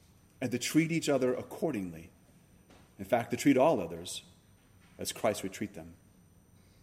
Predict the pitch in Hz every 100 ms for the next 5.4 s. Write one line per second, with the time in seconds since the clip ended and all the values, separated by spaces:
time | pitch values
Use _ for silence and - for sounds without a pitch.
0 | _ _ - - _ - _ - _ -
1 | - - 143 139 139 127 127 147 127 117
2 | - 120 120 127 107 98 104 117 117 113
3 | 123 117 110 104 - - - 123 120 120
4 | 135 131 120 127 123 113 123 110 101 -
5 | 131 127 - -